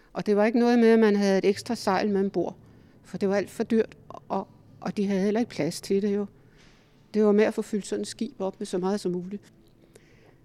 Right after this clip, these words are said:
Og om vinteren, efter man blev kristne, så har man jo tradition for, at ledingsflåden, de har simpelthen taget sejlene om vinteren og båret dem op på kirkelofterne. Og der har de så siddet og kunne reparere dem, og,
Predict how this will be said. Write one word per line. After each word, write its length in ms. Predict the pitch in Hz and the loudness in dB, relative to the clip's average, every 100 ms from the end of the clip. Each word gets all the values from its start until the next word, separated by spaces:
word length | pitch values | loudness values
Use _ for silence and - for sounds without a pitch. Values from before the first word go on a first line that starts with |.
| _ _ - | _ _ -6
Og 100 | 202 | 0
om 120 | 185 | 4
vinteren, 800 | 214 226 254 240 220 202 196 180 | 4 4 4 4 4 4 4 2
efter 300 | 185 - 262 | 2 0 0
man 260 | 220 196 185 | 2 2 2
blev 140 | 190 | -2
kristne, 540 | - - 226 - 254 254 _ _ _ | -6 -4 -4 -2 -4 -6 _ _ _
så 160 | - - | -12 -6
har 140 | 226 | -2
man 280 | 214 208 196 | 0 0 0
jo 240 | 190 180 185 _ _ _ _ - | 0 -2 -6 _ _ _ _ -12
tradition 480 | - 180 - 240 | -8 -6 -4 -4
for, 140 | 247 220 | -4 -4
at 240 | 214 208 - | -4 -6 -10
ledingsflåden, 880 | - 185 214 254 240 - 202 180 180 - - - | -4 2 2 2 -4 -4 -4 -2 -4 -8 -10 -4
de 80 | |
har 80 | 214 | -4
simpelthen 320 | 202 220 226 | -2 -2 0
taget 340 | 202 - 208 190 | -2 -2 -2 -2
sejlene 640 | - - 214 226 240 233 233 | -10 -6 -2 0 -2 -2 -4
om 140 | 202 | -2
vinteren 360 | 233 - 240 233 | -2 -4 -10 -10
og 80 | - | -6
båret 200 | 208 208 | -2 0
dem 80 | 202 | -2
op 140 | 196 | -4
på 60 | 214 | -8
kirkelofterne. 800 | - 208 220 214 202 - 208 208 _ _ _ _ _ | -6 -6 -4 -8 -8 -10 -12 -12 _ _ _ _ _
Og 100 | - | -10
der 60 | 202 | -4
har 80 | 220 | -4
de 120 | 214 | -4
så 100 | 226 | -8
siddet 400 | - 208 208 208 | -2 0 2 0
og 180 | 190 170 175 - - | -4 -6 -12 -20 -8
kunne 140 | - 196 | -4 -2
reparere 480 | 190 180 180 190 | -2 -2 -2 -2
dem, 200 | 214 202 | -2 -2
og, 180 | 180 160 | -4 -6